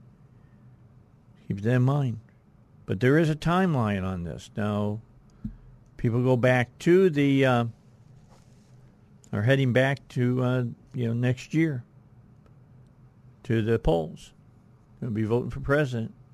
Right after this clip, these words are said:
voting for Congress, voting for the Senate. And with those things in mind, you've got to keep the Republicans in at least Congress so they can continue doing their job.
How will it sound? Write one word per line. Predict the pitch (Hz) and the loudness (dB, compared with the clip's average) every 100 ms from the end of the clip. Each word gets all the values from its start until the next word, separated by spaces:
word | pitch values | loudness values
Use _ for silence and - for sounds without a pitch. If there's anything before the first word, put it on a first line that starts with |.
| - | -14
voting | - 110 117 123 | -4 -2 -2 -6
for | |
Congress, | - 147 151 127 127 127 - _ _ - - - | -4 -2 -2 -4 -10 -12 -18 _ _ -20 -20 -12
voting | 104 107 117 117 123 | -2 2 2 0 -4
for | - 135 | -2 -2
the | 123 | 0
Senate. | - 160 135 - - - - _ - - - - - | 0 0 -2 -8 -18 -20 -20 _ -20 -20 -20 -20 -12
And | - 113 110 | -4 0 0
with | 110 104 | 0 0
those | 131 143 170 - | 4 4 4 0
things | - 165 170 139 - | -2 0 2 0 0
in | 151 151 | 2 4
mind, | 147 151 156 127 - - - - - - _ - - - - - - - - - - - | 4 6 4 0 -6 -12 -16 -20 -20 -20 _ -20 -20 -20 -20 -20 -20 -20 -20 -20 -20 -6
you've | 120 107 | -4 0
got | 123 127 | 0 2
to | |
keep | 127 143 139 - | 0 0 0 -2
the | 113 | -4
Republicans | 117 107 127 123 127 131 123 131 | -2 -2 -2 -2 -4 -4 -4 -4
in | 120 120 - | -4 -4 -6
at | 110 - | -8 -4
least | 147 147 - | -2 -2 -4
Congress | - 135 135 101 104 101 | -6 -4 -4 -2 -2 -2
so | - 104 | -4 -2
they | 110 | -2
can | 104 113 113 | -2 -6 -6
continue | 113 110 143 135 98 95 - - - - - - - - | -6 -4 -2 -2 -4 -8 -14 -20 -20 -20 -20 -20 -20 -4
doing | 120 117 107 | 0 0 0
their | 104 | -2
job. | 98 107 92 90 | -4 -6 -6 -8